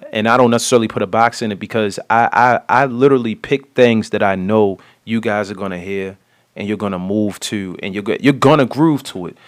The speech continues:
It's gonna bring that emotion out of you, you know. Um, um, but it's a, I, I, I do high energy because I perform at a high level.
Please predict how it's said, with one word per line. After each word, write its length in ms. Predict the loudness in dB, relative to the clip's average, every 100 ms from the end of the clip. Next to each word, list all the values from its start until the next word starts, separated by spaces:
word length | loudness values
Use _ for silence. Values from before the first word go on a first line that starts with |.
| _
It's 120 | -4
gonna 200 | 2 2
bring 220 | 2 0 2
that 160 | 0
emotion 480 | 0 0 0 -2 -6
out 180 | -6 -8
of 80 | -12
you, 200 | -16 -18 _ _ _ _ _
you 120 | -8
know. 260 | -6 -8 -8
Um, 680 | -8 -8 -10 -12 -14 -18 -20 _ _
um, 420 | -10 -10 -12 -18 _ _ _ _ _
but 120 | 0
it's 140 | 2 -2
a, 140 | -4 -4 -4
I, 140 | -2 0 0
I, 180 | 0 -4 -8 -6
I 20 | -2
do 180 | 0 2
high 240 | 4 2
energy 360 | 2 -2 -2 -6
because 260 | -6 -2
I 80 | -2
perform 420 | -4 -6 -6 -4
at 80 | -6
a 60 | -8
high 220 | -6 -6
level. 400 | -4 -8 -8 -16